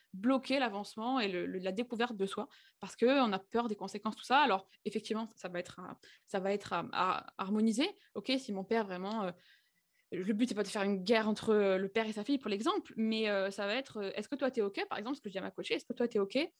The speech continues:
de, euh, pour, euh, euh, de, de renoncer à une vie pro, en tout cas de creuser dans cette voie, autant qui est même pas validée, euh, tout ça parce que t'as peur de ce que ton père va penser, de ta peur de ses retours. Est-ce que t'es OK de faire tes choix avec la peur, toi, dans ta vie ?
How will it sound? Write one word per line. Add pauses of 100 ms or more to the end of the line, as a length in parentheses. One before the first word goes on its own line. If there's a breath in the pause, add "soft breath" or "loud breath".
(300)
de,
euh, (140)
pour,
euh, (440 soft breath)
euh,
de,
de
renoncer
à
une
vie
pro,
en
tout
cas
de
creuser
dans
cette
voie,
autant
qui
est
même
pas
validée, (520 soft breath)
euh,
tout
ça
parce
que
t'as
peur
de
ce
que
ton
père
va
penser,
de
ta
peur
de
ses
retours.
Est-ce
que (180 loud breath)
t'es
OK
de
faire
tes
choix (400)
avec
la
peur,
toi,
dans
ta
vie ?